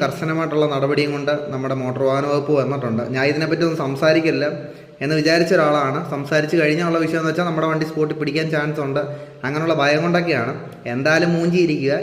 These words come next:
ഇനി അതോടെ മൂഞ്ചി എന്ന് പറഞ്ഞാൽ എനിക്കിവിടെ വിഷയമൊന്നുമില്ല, അത് പോട്ടെ. അപ്പം നമ്മൾ, ഞാൻ പറയാൻ വന്നതെന്ന് വെച്ചാൽ ഈ ഇലക്ഷനും കാര്യങ്ങളൊക്കെ വരുമല്ലേ,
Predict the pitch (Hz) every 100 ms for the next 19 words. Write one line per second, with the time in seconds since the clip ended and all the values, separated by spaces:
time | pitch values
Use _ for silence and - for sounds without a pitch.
0 | 139 139 135 143 147 143 143 147 139 139
1 | 135 135 135 131 139 143 127 117 107 117
2 | 156 - - - - 127 180 156 135 156
3 | - - - - - - 151 151 165 190
4 | 156 156 160 147 170 185 170 165 165 160
5 | 160 156 202 202 185 170 165 156 151 139
6 | 113 104